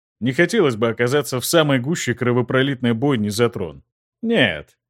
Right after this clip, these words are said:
с улыбкой покачал головой Лейф. "Ты неправильно меня понял. Смена династии произошла мирным путём. Ивар Мудрый передал власть предку Бьорна Острозубова, Ульфу Белоглазому, совершенно добровольно.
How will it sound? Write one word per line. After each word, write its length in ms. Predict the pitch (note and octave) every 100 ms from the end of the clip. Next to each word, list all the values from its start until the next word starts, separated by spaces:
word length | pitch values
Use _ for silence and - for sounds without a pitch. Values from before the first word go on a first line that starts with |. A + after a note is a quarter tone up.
| _ _
с 140 | -
улыбкой 400 | A#2 B2+ B2 B2
покачал 420 | - G#2+ G#2 A2+
головой 360 | G2 G#2 G#2 G2+
Лейф. 220 | E2 D2 _ _ _ _ _ -
"Ты 160 | A3
неправильно 580 | G#3+ G3 F#3 G3 F3 E3
меня 280 | D3 C3 A2+
понял. 380 | - F2+ D2 C#2+
Смена 420 | - C3 F3 E3+
династии 520 | D3+ E3 F3+ E3 -
произошла 540 | A2+ A2+ A2+ A#2+ - C#3+
мирным 440 | D3+ D#3 C#3+ C#3
путём. 440 | B2+ A#2 F#2+ C#2+ - _ -
Ивар 380 | C#3 C#3 C3 B2
Мудрый 460 | C3 D3 A#2 G#2+
передал 500 | - B2+ B2+ A#2+ A2+
власть 380 | A#2 C3+ - -
предку 400 | A#2 C3 B2+ A#2+
Бьорна 540 | G2+ A2 B2+ B2 A#2
Острозубова, 840 | A#2 - A#2 G#2+ C3+ D#3 A2+ F2+ D#2 -
Ульфу 380 | A2+ D#3+ C#3+ C#3
Белоглазому, 920 | C3+ C#3 B2+ C3+ E3 D#3 A2+ F2 C2+
совершенно 640 | - A#2 A2+ - E3 D#3
добровольно. 760 | D3 C#3+ C#3 C#3 C#3 G#2+ C#2